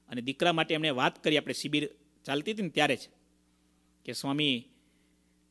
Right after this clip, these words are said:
ભલે અમે જાહેરમાં ન કહી શકીએ, પણ ખાનગીમાં તો અમે તમને કહીએ કે આવી પરિસ્થિતિ ખરાબ થઈ રહી છે અત્યારે." પણ એમાં આપણે અપેક્ષા ન રાખવી જોઈએ કે એક દિવસમાં સુધારો કરે,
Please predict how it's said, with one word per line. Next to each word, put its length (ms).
ભલે 440
અમે 160
જાહેરમાં 420
ન 100
કહી 200
શકીએ, 280
પણ 140
ખાનગીમાં 580
તો 80
અમે 160
તમને 240
કહીએ 380
કે 60
આવી 200
પરિસ્થિતિ 480
ખરાબ 260
થઈ 140
રહી 140
છે 120
અત્યારે." 340
પણ 120
એમાં 260
આપણે 240
અપેક્ષા 440
ન 120
રાખવી 260
જોઈએ 140
કે 120
એક 100
દિવસમાં 300
સુધારો 380
કરે, 400